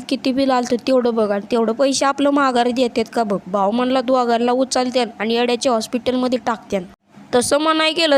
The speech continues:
तर लाईटीचा शोध झोपडीत राहणाऱ्या मुलांनीच लावला होता आणि आजकालच्या मुलांना सुविधा असून काय करता येत नाही. हॉल झाडायचा राहिला होता, हॉल झाडून घेतला. भावाला म्हणलं, "आईला सोडून येस तर तो हॉल झाडून घ्यायचा ना." भावाने मला लगेच ब्लॅकमेल केलं. काय म्हणला माहिती का? "पप्पालाच फोन करतो," म्हणला, "कामाला गेला नाही,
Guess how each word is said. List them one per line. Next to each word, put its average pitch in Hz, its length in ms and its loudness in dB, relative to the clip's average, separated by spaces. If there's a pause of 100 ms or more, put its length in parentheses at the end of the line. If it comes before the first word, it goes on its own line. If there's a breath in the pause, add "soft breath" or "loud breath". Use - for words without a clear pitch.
(120)
तर 285 120 4
लाईटीचा 277 580 0
शोध 277 240 0
झोपडीत 269 460 2
राहणाऱ्या 254 420 4
मुलांनीच 247 500 2
लावला 233 300 4
होता 185 220 0
आणि 196 100 2
आजकालच्या 277 560 0
मुलांना 277 440 2
सुविधा 269 460 2
असून 262 280 0
काय 262 180 0
करता 254 360 0
येत 220 200 0
नाही. 196 200 -2 (120)
हॉल 254 220 0
झाडायचा 269 540 2
राहिला 254 260 2
होता, 240 180 0
हॉल 240 240 2
झाडून 247 320 2
घेतला. 233 300 -2
भावाला 247 420 0
म्हणलं, 254 220 2
"आईला 247 300 0
सोडून 240 340 0
येस 240 260 0
तर 247 160 2
तो 233 140 -2
हॉल 226 240 0
झाडून 240 300 0
घ्यायचा 220 300 -2
ना." 208 100 -6
भावाने 226 400 0
मला 220 240 0
लगेच 240 300 0
ब्लॅकमेल 247 400 -2 (100)
केलं. 220 140 -2
काय 254 220 -2
म्हणला 262 260 2
माहिती 247 260 0
का? 208 120 -4 (320 loud breath)
"पप्पालाच 277 540 -2
फोन 247 160 0
करतो," 247 300 -2
म्हणला, 247 200 0
"कामाला 247 500 0
गेला 240 320 0
नाही, 262 160 0